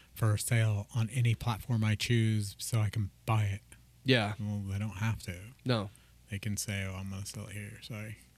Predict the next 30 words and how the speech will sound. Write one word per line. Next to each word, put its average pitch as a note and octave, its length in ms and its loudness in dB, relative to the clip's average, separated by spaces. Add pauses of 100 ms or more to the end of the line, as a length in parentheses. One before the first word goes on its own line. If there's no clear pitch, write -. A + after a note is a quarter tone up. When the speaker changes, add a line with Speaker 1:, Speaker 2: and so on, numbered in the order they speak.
(220)
Speaker 2:
Yeah. A2 140 0 (320)
I A#2+ 100 2
agree. A#2+ 360 0 (760)
I, E3 120 4
I E3+ 60 -2
Speaker 1:
Fuck D3 100 -4
Speaker 2:
mean, D#3+ 340 4 (260)
<laughs> - 220 -20
well, - 100 -2 (1800)
I A3+ 60 8
didn't B3 220 8
mean A3+ 200 8
to F3 220 8
go E3 180 8
down D#3+ 300 8
a, A#2+ 340 2
a C3 160 8
road D#3 400 10
that's B2 200 -2
gonna B2+ 440 2 (600)
touch - 280 0
your C#3 100 2
soft D#3+ 300 4
spot. A#2+ 420 0
Speaker 1:
It's D#3 180 2
not. D#3+ 460 6
It's C#3 200 2
just C#3+ 400 2
dumb A2+ 640 6
'cause, A2 640 2